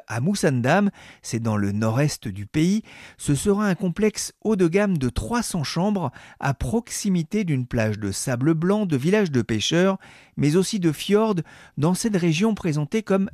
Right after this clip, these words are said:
la Norvège d'Arabie. Le club sera aussi tout proche d'une curiosité touristique, l'île du Télégraphe où se situait une station construite par les Britanniques en dix-huit cent soixante-quatre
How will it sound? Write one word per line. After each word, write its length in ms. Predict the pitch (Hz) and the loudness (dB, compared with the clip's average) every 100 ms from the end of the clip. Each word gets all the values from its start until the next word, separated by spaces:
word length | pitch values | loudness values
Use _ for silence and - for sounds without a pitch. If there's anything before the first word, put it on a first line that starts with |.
| 143 | -6
la 180 | 120 113 | -4 0
Norvège 480 | 185 190 226 214 | 2 2 0 0
d'Arabie. 520 | 160 196 156 135 226 247 - - - - | 0 0 0 0 0 -2 -10 -20 -20 -6
Le 160 | - 175 | 0 2
club 420 | - 196 190 156 | 2 0 2 0
sera 480 | 131 131 120 123 110 | -2 -2 0 0 -2
aussi 280 | 110 - 123 | -4 -6 -8
tout 200 | 165 147 | -6 -4
proche 380 | - 214 190 | -2 -2 -2
d'une 280 | 139 113 110 | -2 -6 -6
curiosité 680 | 107 220 226 233 202 202 226 | -4 -4 -2 -2 -4 -4 -6
touristique, 600 | 226 196 160 - 269 - - - - - | -2 -4 -4 -4 -6 -6 -20 -20 -20 -6
l'île 240 | 170 262 254 | 0 0 0
du 160 | 175 | -6
Télégraphe 680 | - 262 254 196 220 269 - | -4 -2 -2 -2 -2 -2 -4
où 80 | 185 | -4
se 140 | 185 | -4
situait 440 | - 175 202 202 190 - - - | -4 -4 2 0 0 -8 -20 -2
une 140 | 147 | 0
station 520 | 139 - 233 - 262 247 | 0 0 -4 -2 -2 -2
construite 460 | 185 160 - 208 | -2 -4 -2 -4
par 180 | - 135 | -4 -2
les 120 | 117 | 0
Britanniques 520 | 131 165 160 160 202 | 0 0 0 0 -2
en 140 | 131 110 | -4 -4
dix-huit 380 | 147 196 175 165 | -4 -4 -4 -6
cent 200 | 139 107 | -6 -6
soixante-quatre 840 | - 214 135 101 - 180 - | -4 -2 -2 -6 -2 -4 -4